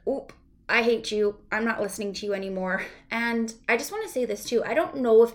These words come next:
any of us can say with one hundred percent certainty that we haven't either consciously or unconsciously copied other people in our industry.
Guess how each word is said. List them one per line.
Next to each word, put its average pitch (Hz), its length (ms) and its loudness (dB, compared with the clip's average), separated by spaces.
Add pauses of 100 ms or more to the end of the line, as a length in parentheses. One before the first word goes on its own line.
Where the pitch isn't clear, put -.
any 202 200 -6
of 233 80 -4
us 254 200 -4
can 214 160 -8
say 208 500 -2 (200)
with 220 300 -4
one 226 200 -4
hundred 233 340 -4
percent 233 340 -8
certainty 247 600 -6 (720)
that - 240 -6
we 285 160 -6
haven't 247 840 -4 (680)
either 226 200 2
consciously 240 640 -4
or 214 120 0
unconsciously 208 680 -6
copied 202 380 -4
other 185 180 -4
people 185 340 -8
in 180 80 -6
our 180 100 -6
industry. - 560 -6